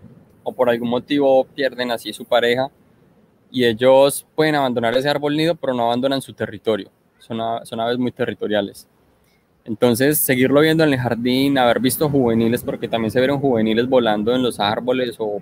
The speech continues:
persiguiendo tropas de monos, nos llenó siempre de mucho ánimo y, y finalmente decimos como, "No, pues si todavía hay águilas, hagámosle, démosle un proyecto", y, y lo empezamos y coincidimos con que las águilas también empezaron a anidar nuevamente en el mismo árbol.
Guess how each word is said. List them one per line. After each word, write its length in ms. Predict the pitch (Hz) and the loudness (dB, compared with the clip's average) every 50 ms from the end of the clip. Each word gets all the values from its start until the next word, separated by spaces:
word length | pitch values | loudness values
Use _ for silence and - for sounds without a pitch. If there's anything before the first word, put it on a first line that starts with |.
| - - | -4 -4
persiguiendo 500 | - - 113 110 107 104 110 110 110 113 | -4 -2 -2 -4 -4 -2 -4 -2 -2 -2
tropas 400 | - 135 135 - 135 127 123 117 | 0 0 0 0 0 -2 -2 -4
de 80 | 117 | -6
monos, 460 | 117 120 131 135 139 139 135 - - _ _ _ _ _ _ _ _ _ _ - | -4 0 0 0 0 -2 -4 -8 -14 _ _ _ _ _ _ _ _ _ _ -4
nos 140 | 113 107 | -4 0
llenó 200 | 110 117 113 113 | 0 2 2 2
siempre 280 | 104 120 117 - - 135 | 2 0 -2 0 2 2
de 80 | 131 123 | 2 2
mucho 340 | 113 110 104 - - 123 | 2 0 -2 0 2 2
ánimo 460 | 127 135 143 156 151 156 156 151 143 - - | 4 4 4 4 4 4 2 2 0 -2 -6
y, 540 | 113 113 107 107 104 104 104 101 101 101 101 | -6 -4 -2 0 0 0 0 0 0 -2 -4
y 40 | 101 _ _ _ _ _ _ _ _ _ _ _ _ _ _ - | -10 _ _ _ _ _ _ _ _ _ _ _ _ _ _ -14
finalmente 420 | 104 107 104 104 107 110 107 - 120 | -8 -4 -4 -2 -2 -2 -4 -4 -6
decimos 320 | 120 113 107 107 107 - | -6 -6 -6 -6 -6 -8
como, 180 | - 113 107 107 | -10 -8 -6 -2
"No, 120 | 107 104 | -2 -4
pues 160 | - - 117 | -4 -6 -12
si 100 | - 117 | -14 -8
todavía 360 | - - 104 104 104 104 104 107 | -2 0 2 2 4 4 4 4
hay 80 | 117 | 4
águilas, 600 | 127 143 151 160 156 156 156 156 - - - - _ _ _ _ _ _ - | 2 2 0 0 2 2 2 0 0 -6 -18 -20 _ _ _ _ _ _ -8
hagámosle, 540 | - 107 101 107 113 127 127 117 101 101 _ _ _ - | -6 -2 0 0 0 0 0 -2 -4 -6 _ _ _ -12
démosle 380 | 110 110 107 107 113 117 120 | -8 -4 -2 0 2 2 2
un 120 | 110 104 - | 2 0 0
proyecto", 480 | - 113 107 127 127 123 - - 110 | -2 -2 0 2 0 -2 0 -2 -2
y, 300 | 104 101 104 110 113 - - - | 0 0 -2 -6 -10 -16 -14 -6
y 80 | 117 | -2
lo 100 | 113 113 | 0 2
empezamos 640 | 113 107 - 120 110 - 143 160 170 180 190 - - _ _ _ _ - - - - _ | 2 2 2 0 0 2 2 2 2 0 -2 -4 -8 _ _ _ _ -20 -20 -20 -14 _
y 100 | - 117 | -6 -4
coincidimos 540 | - - 123 110 113 113 107 110 113 117 - | 0 0 0 2 2 2 0 2 0 -2 -2
con 120 | - 123 107 | -2 -6 -6
que 120 | - - | -4 -2
las 140 | 107 107 104 | -2 0 0
águilas 300 | 104 107 113 120 120 - | 0 0 0 -2 -2 0
también 260 | - 107 107 101 104 | -2 -2 0 0 -2
empezaron 420 | 110 - - 110 110 95 110 113 | -2 -4 -4 -4 -4 -2 -2 -2
a 40 | 113 | -2
anidar 320 | 113 110 107 104 101 101 - | 0 0 0 2 2 0 0
nuevamente 540 | 110 113 117 113 113 113 113 113 110 - 117 | 0 -2 0 0 0 0 0 0 -2 -2 -2
en 100 | 113 107 | 0 0
el 60 | 104 | 0
mismo 300 | 101 101 101 104 107 110 | -2 -2 -2 0 0 0
árbol. 220 | 110 - 107 98 | 0 -2 -6 -14